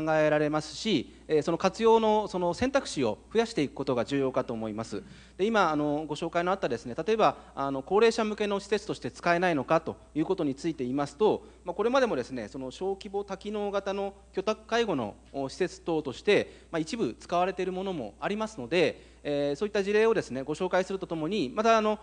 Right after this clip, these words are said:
関係部局とも連携して、そういった取り組みをしていく際に、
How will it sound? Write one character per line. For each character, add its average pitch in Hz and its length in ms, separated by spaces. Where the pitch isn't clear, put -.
関 208 140
係 233 140
部 233 100
局 226 180
と 156 80
も 117 80
連 147 160
携 160 160
し - 80
て、 147 460
そ - 60
う - 20
い - 20
っ - 0
た 226 80
取 220 180
り 220 60
組 233 140
み 226 100
を 185 360
し - 100
て 240 160
い 247 40
く 240 220
際 247 320
に、 127 480